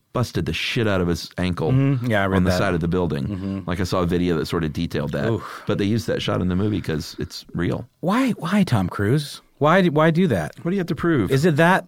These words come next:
Speaker 2: much m-, more believable or, like, you know, enjoyable to the audience than with a stunt double?
Speaker 1: Yeah.
Speaker 2: You really think so?
Speaker 1: <laughs> I gotta
Speaker 2: 'Cause of
Speaker 1: say,
Speaker 2: there's
Speaker 1: man,
Speaker 2: no cutaways, maybe? Is
Speaker 1: I,
Speaker 2: that
Speaker 1: I, I think there's a special, that's one of the special things for me with those Mission Impossible movies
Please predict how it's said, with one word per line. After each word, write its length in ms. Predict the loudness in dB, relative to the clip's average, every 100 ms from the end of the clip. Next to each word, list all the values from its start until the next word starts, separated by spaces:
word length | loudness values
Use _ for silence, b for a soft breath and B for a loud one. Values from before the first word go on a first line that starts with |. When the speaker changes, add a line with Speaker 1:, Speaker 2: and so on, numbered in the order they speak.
| -2
Speaker 2:
much 320 | 2 2 2
m-, 160 | -2 0
more 280 | 4 6 6
believable 500 | 6 6 4 4 4
or, 240 | 6 6
like, 320 | 6 4 2 0
you 100 | 2
know, 40 |
enjoyable 560 | 2 2 2 2 2 2
to 100 | 2
the 140 | 0 2
audience 420 | 2 2 0 0
than 160 | 0
with 120 | 0 0
a 60 |
stunt 300 | -2 -2 0
double? 340 | 0 0 2 2
Speaker 1:
Yeah. 320 | 2 2 2 -2 B B 0
Speaker 2:
You 160 | 6
really 160 | 8 8
think 180 | 6 4
so? 300 | 6 4 4 -6
Speaker 1:
<laughs> 140 | -6
I 80 | -2
gotta 220 | 4 6
Speaker 2:
'Cause 80 | 8
of 60 | 8
Speaker 1:
say, 60 |
Speaker 2:
there's 120 | 6 6
Speaker 1:
man, 140 | 6
Speaker 2:
no 40 | 6
cutaways, 440 | 6 8 6 6
maybe? 320 | 6 6 6 6
Is 80 |
Speaker 1:
I, 40 | 6
Speaker 2:
that 320 | 6 4 0
Speaker 1:
I, 40 | -2
I 20 |
think 280 | 0 -2 0
there's 260 | 0 2
a 140 | 2 0
special, 640 | -2 -2 -2 0 2 2
that's 200 | 0 -2
one 200 | 0 0
of 60 | 0
the 80 | 0
special 340 | -2 -2 -2
things 200 | -2 -2
for 140 | -2
me 160 | 0 0
with 120 | 0
those 180 | -2 -2
Mission 240 | -2 -2
Impossible 440 | -2 -2 -4 -2 0
movies 440 | 0 0 -2 -4